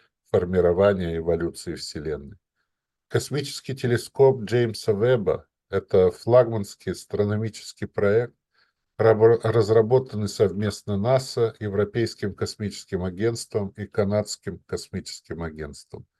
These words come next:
Он представляет собой следующее поколение космических обсерваторий после телескопа Хаббла и предназначен для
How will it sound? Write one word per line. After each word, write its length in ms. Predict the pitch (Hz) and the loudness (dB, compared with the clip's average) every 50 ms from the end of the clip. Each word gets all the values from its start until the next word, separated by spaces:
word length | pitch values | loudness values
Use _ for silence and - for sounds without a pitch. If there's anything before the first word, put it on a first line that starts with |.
| _ _ _ _ _ _ _ | _ _ _ _ _ _ _
Он 220 | _ - 143 139 139 | _ 0 0 0 -2
представляет 640 | - 127 123 - - 147 127 123 135 131 131 127 - | -4 -4 -4 0 2 2 4 6 6 6 4 4 2
собой 400 | - 123 110 107 113 120 123 117 | 0 0 0 2 0 0 0 -2
следующее 580 | - - - 117 120 107 110 - - - 113 | -6 -6 -2 -2 -2 -2 -2 -8 -4 -4 -4
поколение 640 | 104 - 104 98 - 107 104 104 113 110 104 104 98 | -2 -2 -6 -2 2 2 2 2 2 0 0 -2 -4
космических 800 | 95 - 98 - - - 107 104 - - - - - 95 - - | -2 -4 -6 -6 -4 -6 -8 -6 -6 -10 -14 -12 -12 -12 -6 -6
обсерваторий 840 | 98 - - - 101 98 95 95 98 95 - - 120 120 113 113 | -6 -6 -2 -2 0 0 2 2 2 0 0 -2 -2 0 0 -2
после 400 | 98 - - 98 - - - 98 | -4 -2 -2 -2 -2 -2 -8 -12
телескопа 720 | - - 98 87 78 - - _ - 107 95 - - 87 | -10 -8 -8 -8 -8 -10 -12 _ -2 -2 0 0 -2 -6
Хаббла 560 | - - - 104 107 110 110 101 85 78 - _ _ _ _ _ _ _ _ _ | -6 0 2 2 2 2 0 -4 -6 -6 -8 _ _ _ _ _ _ _ _ _
и 80 | - | -4
предназначен 1040 | 190 - - 127 127 104 110 123 120 107 107 117 127 135 131 131 - 113 101 95 87 | -4 0 2 2 2 2 2 0 0 0 2 2 2 2 2 2 -4 -4 -4 -4 -4
для 340 | 85 95 101 110 107 - | 0 4 6 6 6 6